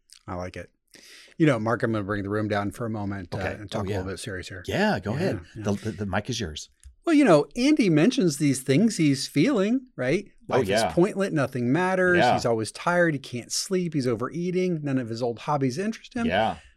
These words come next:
Speaker 1: mean, it's truly clinical depression he's describing.
Speaker 2: It's precisely, yeah.
Speaker 1: It really
Speaker 2: It's
Speaker 1: is.
Speaker 2: textbook.
Speaker 1: It is textbook.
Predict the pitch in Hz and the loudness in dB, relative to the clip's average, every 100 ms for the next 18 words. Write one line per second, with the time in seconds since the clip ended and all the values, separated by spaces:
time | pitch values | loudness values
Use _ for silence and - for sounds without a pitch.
0 | - 269 - - _ _ - - 147 269 | 0 0 0 -16 _ _ -14 -2 0 4
1 | 190 175 - 233 320 277 156 196 311 339 | 2 0 2 2 4 2 4 4 6 6
2 | 269 131 123 - 101 90 85 - 104 - | 6 4 -2 -4 -4 -6 -8 -10 -10 -10
3 | - 107 - 131 135 - 90 67 76 _ | -4 -4 4 4 4 -2 -8 -8 -14 _
4 | _ - 98 78 69 151 214 170 185 - | _ -2 0 0 0 2 4 4 4 2
5 | - - 71 - 165 190 247 - 110 - | -2 -12 -14 -10 -2 0 0 0 -4 -4
6 | 95 | -12